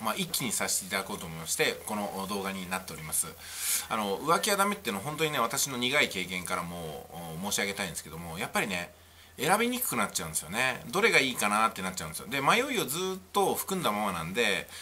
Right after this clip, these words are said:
やっぱりね、どっちに対してもちょっと引け目ができちゃうんですよね。その引け目ができた段階でもうスピード落ち、落ちてるわけなんですよ。だから一個を信じて徹底的にやると。で、どうしても気になるものがあったら、そのずっとやってたものを手放してね、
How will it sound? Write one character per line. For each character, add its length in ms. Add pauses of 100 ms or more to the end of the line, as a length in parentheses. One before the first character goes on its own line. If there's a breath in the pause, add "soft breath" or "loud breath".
(120 loud breath)
や 140
っ 20
ぱ 120
り 60
ね、 220
ど 80
っ 80
ち 160
に 80
対 160
し 80
て 60
も 100
ち 80
ょ 40
っ 20
と 80
引 140
け 100
目 120
が 100
で 100
き 60
ち 80
ゃ 40
う 40
ん 20
で 60
す 40
よ 80
ね。 160 (200 loud breath)
そ 140
の 60
引 160
け 80
目 100
が 120
で 80
き 60
た 100
段 180
階 160
で 60
も 140
う 20
ス 120
ピ 100
ー 40
ド 100
落 120
ち、 100
落 140
ち 20
て 80
る 60
わ 60
け 80
な 60
ん 40
で 60
す 40
よ。 100 (440 loud breath)
だ 100
か 60
ら 120
一 180
個 120
を 60
信 240
じ 80
て 100
徹 120
底 200
的 40
に 140
や 80
る 60
と。 140 (260)
で、 100
ど 180
う 60
し 60
て 80
も 120
気 120
に 80
な 80
る 60
も 140
の 60
が 80
あ 60
っ 80
た 80
ら、 320 (240 loud breath)
そ 160
の 160
ず 160
っ 20
と 120
や 60
っ 40
て 80
た 60
も 100
の 80
を 60
手 100
放 100 (120)
し 100
て 60
ね、 160